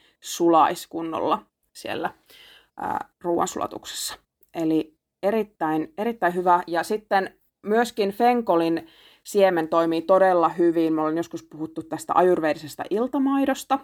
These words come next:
joka toimii semmosena r-, suolistoa rauhoittavana, mutta myöskin semmonen tietynlainen niin kuin laksatiivin tavoin,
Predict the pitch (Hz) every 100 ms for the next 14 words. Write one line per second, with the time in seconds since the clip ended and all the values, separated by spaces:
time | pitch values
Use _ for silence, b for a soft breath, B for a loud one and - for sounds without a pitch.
0 | _ - - 156 160 160 151 - - 160
1 | 160 156 160 156 151 160 156 - - _
2 | - 180 175 - 160 156 175 180 170 -
3 | 156 156 156 156 b b b b b 160
4 | 160 160 156 160 - 156 151 - - 156
5 | 151 156 147 151 156 B B B B B
6 | _ _ _ - 170 165 160 156 151 151
7 | 156 156 151 156 175 - - 156 151 147
8 | 143 147 147 151 147 147 139 147